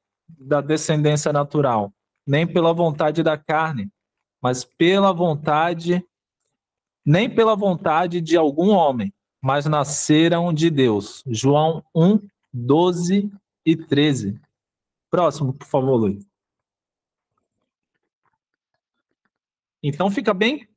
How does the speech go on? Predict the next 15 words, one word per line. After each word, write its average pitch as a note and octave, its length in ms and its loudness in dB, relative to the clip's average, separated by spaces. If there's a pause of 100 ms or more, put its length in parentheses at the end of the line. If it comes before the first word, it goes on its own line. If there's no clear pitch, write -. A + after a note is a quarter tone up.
(200)
claro F#3+ 300 2
aqui D#3 180 0
pra D#3 200 0
gente E3 720 -2 (880)
que G3 320 2
não G#3+ 200 2
são D4 240 2
todas G#3+ 360 -2
as G#3 120 2
pessoas F#3 400 0
que - 80 -12
são E3+ 160 -2
filhas D#3+ 340 0
de D3 100 0
Deus. B2+ 560 -2